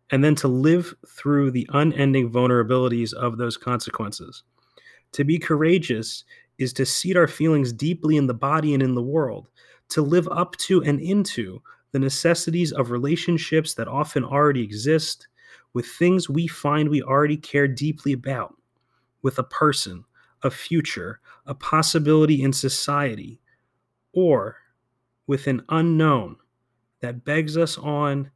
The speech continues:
and always has begged us on." The Israelites, through all their worries, fears,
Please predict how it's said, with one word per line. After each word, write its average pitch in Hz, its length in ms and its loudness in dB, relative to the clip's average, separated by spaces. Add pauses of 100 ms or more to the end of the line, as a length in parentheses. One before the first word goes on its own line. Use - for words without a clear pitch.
(300)
and 123 120 -4 (100)
always 143 640 0
has 127 200 -6
begged 120 460 -4
us 120 260 -6
on." 104 400 -8 (2250)
The 139 120 -2
Israelites, 147 580 0 (960)
through 135 280 -8
all 156 180 2
their 147 160 2
worries, 131 720 -2
fears, 123 720 0